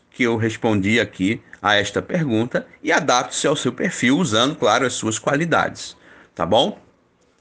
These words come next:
Mas vamos lá, continuando. Agora, um ponto muito importante que eu queria ressaltar é que você não deve inventar ou mentir para responder esta pergunta.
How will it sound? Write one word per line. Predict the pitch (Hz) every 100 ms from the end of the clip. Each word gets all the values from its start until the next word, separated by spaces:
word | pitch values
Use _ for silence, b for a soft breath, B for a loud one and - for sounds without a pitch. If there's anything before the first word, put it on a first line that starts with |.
| _ _
Mas | 113 113
vamos | 135 165
lá, | 135 82 -
continuando. | 110 110 139 117 80 - _ _ _ _ _ _ _ _ _ _ _ _ b b
Agora, | 143 143 135
um | 139
ponto | 156 147
muito | 165 262 277
importante | - - - 135 139
que |
eu | 131
queria | 131 127
ressaltar | 123 110 117 101 - 117 135 - B B B -
é | 120
que | - - 151 151 156 B B
você | 107 143 175
não | 180 320
deve | 156 143 156
inventar | 151 151 127 110 107 110 135
ou | 156 208
mentir | 208 165 110 - 117 151
para | - 160
responder | 156 151 - 151 131
esta | 135 143 151
pergunta. | - 180 147 101 90 -